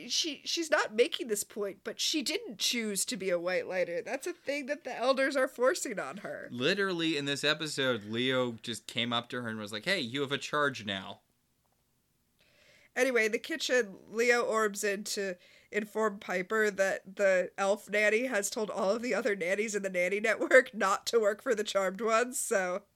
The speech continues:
Speaker 1: they're screwed.
Speaker 2: Yeah. Which is, I,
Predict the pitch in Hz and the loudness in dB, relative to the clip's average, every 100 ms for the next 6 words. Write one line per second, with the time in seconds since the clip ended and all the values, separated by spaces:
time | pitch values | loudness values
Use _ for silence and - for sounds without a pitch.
0 | 208 240 208 196 - - 160 143 120 151 | -10 -2 0 0 -4 -10 -8 -6 -6 -8
1 | 269 _ 110 107 101 - _ _ _ _ | -12 _ -8 -6 -8 -10 _ _ _ _
2 | _ _ - 135 - 151 131 - - 117 | _ _ -8 -8 -6 -6 -8 -10 -20 -20
3 | - - - _ 117 135 | -20 -18 -20 _ -12 -12